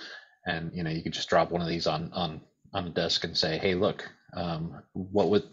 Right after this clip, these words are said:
you know, what's, you know, how do, how do we get to this world? How do we avoid this world? How do we,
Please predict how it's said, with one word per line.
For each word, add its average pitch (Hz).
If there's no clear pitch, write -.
you 101
know, 82
what's, -
you 127
know, 104
how 127
do, 135
how -
do 156
we 139
get 127
to 123
this 110
world? 107
How 120
do 120
we 104
avoid 87
this 85
world? 87
How 90
do 85
we, 78